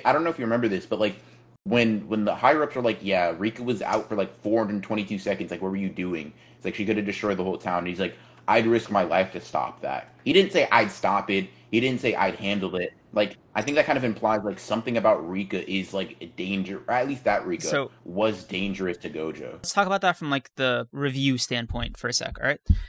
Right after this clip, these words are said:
Speaker 2: Uh, 'cause it's, it
Speaker 1: Yeah.
Speaker 2: actually falls into a lot of, not issues I had with the movie, but, like, particular things of notice that I want to talk about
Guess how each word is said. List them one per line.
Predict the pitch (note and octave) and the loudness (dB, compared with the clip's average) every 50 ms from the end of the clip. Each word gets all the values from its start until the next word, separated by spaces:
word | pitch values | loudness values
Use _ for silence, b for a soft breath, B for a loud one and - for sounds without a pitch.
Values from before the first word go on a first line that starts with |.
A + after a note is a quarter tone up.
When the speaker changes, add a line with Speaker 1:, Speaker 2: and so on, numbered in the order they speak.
| B B B B | B B B B
Speaker 2:
Uh, | - C3+ C3+ | 2 4 4
'cause | - - D3+ D3+ | 4 2 2 2
it's, | E3 D3 - - - | 2 2 0 2 4
it | E3 D#3 | 6 8
Speaker 1:
Yeah. | D#3 E3+ | 8 8
Speaker 2:
actually | F3 - - B3+ A3 | 6 6 4 2 2
falls | - - C#3+ D3 C#3 C#3 | 4 4 4 4 4 4
into | C#3+ C#3 - D3 | 0 -2 -2 -2
a | C3+ | -2
lot | B2 B2 A#2+ B2+ C3+ | 0 2 2 2 2
of, | C3 A#2+ - | 0 -2 4
not | - A3+ C#4+ - - | 8 8 8 8 4
issues | D#3 C#3 - - G3 F#3+ F#3 | 0 -2 -2 -2 -2 0 0
I | G3 | 0
had | F#3+ G3 G3 | 0 0 0
with | G3 - | -2 -4
the | - | -6
movie, | G3+ G3+ G#3 F#3+ G#3+ G#3+ | -6 -4 -4 -4 -4 -2
but, | F#3+ F3 - | -2 -2 0
like, | - C#3+ B2+ - - _ | 0 -2 -2 -4 -10 _
particular | - E3+ D3+ - - G3 - - G3 F3+ E3 | -6 -6 -4 -4 -4 -4 -2 0 0 0 0
things | C#3 - - D#3+ D3 C#3 C#3 B2+ - | 0 0 0 2 2 2 2 2 0
of | - C3 A#2+ | 0 0 0
notice | B2+ A#2+ B2 B2 A#2+ - - | 0 0 0 0 0 0 0
that | - | 0
I | B2+ | 0
want | B2+ B2+ B2+ | 0 0 -2
to | - C3 | -4 -6
talk | - C#3+ C3 B2 - | -6 -4 -6 -4 -4
about | C3 C3 B2 B2 | -4 -4 -2 -4